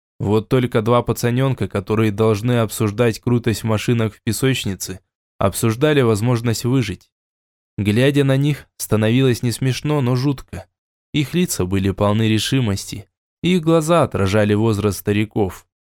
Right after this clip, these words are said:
Два брошенных, никому не нужных человечка шли в лес, чтобы жить.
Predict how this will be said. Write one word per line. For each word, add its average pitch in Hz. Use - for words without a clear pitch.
Два 104
брошенных, 107
никому 117
не 156
нужных 135
человечка 139
шли 123
в 135
лес, 151
чтобы 101
жить. 107